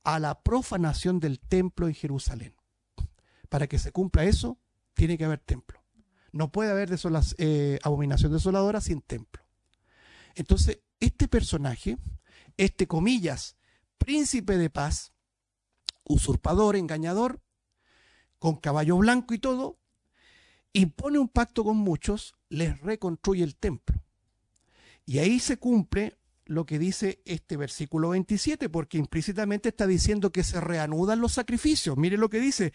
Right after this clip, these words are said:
"A la mitad de la semana hará cesar el sacrificio y la ofrenda". Note que en el versículo veintisiete ya no hay templo, porque el templo fue destruido en el versículo veintiséis. ¿Se acuerda? Un pueblo de un príncipe que ha de venir destruirá la ciudad y el santuario. A partir del año setenta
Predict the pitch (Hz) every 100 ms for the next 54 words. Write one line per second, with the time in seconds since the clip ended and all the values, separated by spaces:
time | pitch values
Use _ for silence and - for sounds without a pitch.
0 | - - 175 180 165 165 156 185 196 214
1 | 220 214 226 202 220 226 - 165 165 175
2 | 208 202 202 196 220 220 - 160 196 220
3 | 214 320 349 - - _ _ _ _ _
4 | _ _ _ _ _ - 185 202 214 220
5 | 208 - - 226 220 220 208 202 240 240
6 | 220 185 165 156 - 294 - 151 165 170
7 | 143 196 196 277 190 180 170 170 170 190
8 | 175 151 - 160 151 147 139 - - 220
9 | - - - 143 208 233 202 151 165 180
10 | 185 180 170 170 170 165 170 165 160 160
11 | 170 196 196 190 - - _ 147 - 156
12 | 143 170 233 - _ _ _ 185 220 160
13 | 147 160 185 _ - 156 160 - 131 127
14 | 135 139 170 160 165 160 170 220 233 -
15 | 220